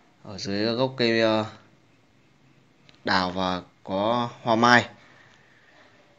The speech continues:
Chúng tôi phối cảnh, ờ, rất, rất là hài hòa. Thì quý khách,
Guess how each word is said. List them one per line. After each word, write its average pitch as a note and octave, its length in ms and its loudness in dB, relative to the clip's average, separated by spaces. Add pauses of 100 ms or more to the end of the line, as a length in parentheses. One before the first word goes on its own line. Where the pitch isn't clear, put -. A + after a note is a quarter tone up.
(800)
Chúng - 160 -20
tôi G#2+ 160 -2
phối G#2+ 220 -4
cảnh, G2 220 -2 (160)
ờ, G#2 220 -2
rất, G#2+ 120 -8
rất C3+ 200 -2
là A#2+ 60 -4
hài G2 220 0
hòa. G2 320 -2 (3500)
Thì G#2 60 -12 (100)
quý A2 140 0
khách, B2+ 220 4